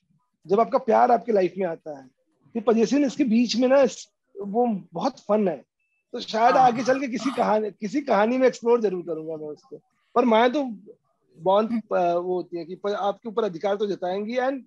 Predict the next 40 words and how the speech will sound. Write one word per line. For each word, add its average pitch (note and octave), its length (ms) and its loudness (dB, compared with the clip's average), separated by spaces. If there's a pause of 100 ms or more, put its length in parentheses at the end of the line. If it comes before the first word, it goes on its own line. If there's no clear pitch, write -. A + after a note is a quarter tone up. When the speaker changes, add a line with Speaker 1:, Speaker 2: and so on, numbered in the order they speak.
(400)
Speaker 1:
भले G#3 160 0
ही D#4 80 0
आपसे D4 300 0
चीखे A#3+ 320 -4
चिल्लाएं, A3+ 400 2
लड़ाई A3 200 2
झगड़ा G3+ 280 0
करें, E3+ 220 -10 (400)
पर G#3+ 100 -6
Speaker 2:
हम्म। G3 140 -4
Speaker 1:
पजेसिवनेस G#3+ 460 -8
तो G#3 80 -6
होगी D3 260 -12
उनकी। - 280 -20
Speaker 2:
फुर्तीली C4 400 -4
की C#4 120 -4
शादी A#3 320 -2
वाला A3+ 260 2
जो A3 140 -6
था, B3 100 -6
और C#4 260 0
हाँ, D#4 220 2
पहले B3+ 280 -6
तो D4+ 100 -10
इस B3+ 160 -10
पर A#3 160 -2
आते D#3+ 200 -8
हैं, E3 100 -14 (100)
अगुआ B3+ 340 2
वाले F3+ 260 0
पर। F3 220 -2 (600)
एक D4 200 -2
ना F#4+ 280 0
हमारे C#4+ 300 0
घर C4+ 200 -2
के F4+ 140 -4
मर्दों C4+ 360 -4
में C#4+ 120 -8
खास C4 280 -6
करके D4+ 280 -4